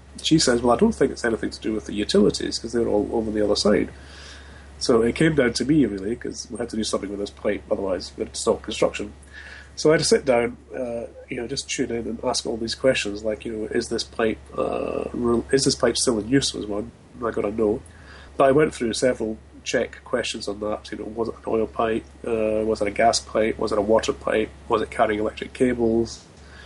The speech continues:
Was it still connected? And, you know, I got yes, it was still connected at one end, but not the other. And is it still in use now? I got definite no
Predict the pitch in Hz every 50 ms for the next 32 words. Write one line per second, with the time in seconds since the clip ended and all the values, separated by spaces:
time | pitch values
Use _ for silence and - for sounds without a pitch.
0 | - - - - - - - - - - - - - 113 - - - 113 110 127
1 | - - - 120 117 117 117 113 - - - - - - - - 113 113 - -
2 | - 117 110 104 117 - 113 104 - 117 113 113 107 - 101 110 107 - 117 110
3 | - - 110 117 110 - - 107 101 - 113 113 110 107 113 113 110 107 110 110
4 | 104 110 110 - 110 113 107 107 110 107 113 - - - - - - - - -
5 | - - - 113 110 110 107 107 107 107 107 104 110 113 - - - - 104 107
6 | - - - 120 107 104 107 113 110 - - - - - 113 117 117 117 117 117
7 | 123 - - - - - - - - - 135 123 120 - - 104 - - - 110
8 | 110 107 107